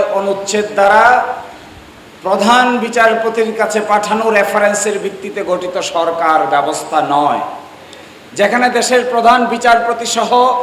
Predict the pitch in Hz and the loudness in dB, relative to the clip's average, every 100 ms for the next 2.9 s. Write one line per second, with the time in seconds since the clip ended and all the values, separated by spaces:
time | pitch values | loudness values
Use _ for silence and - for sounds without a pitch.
0 | - - 247 240 254 247 247 247 247 254 | -6 -2 0 0 -2 -2 2 4 4 0
1 | 262 226 - 233 226 202 - - - - | 2 2 2 2 2 0 -2 -6 -12 -16
2 | - - 180 190 240 240 233 226 | -20 -6 -2 0 0 0 4 4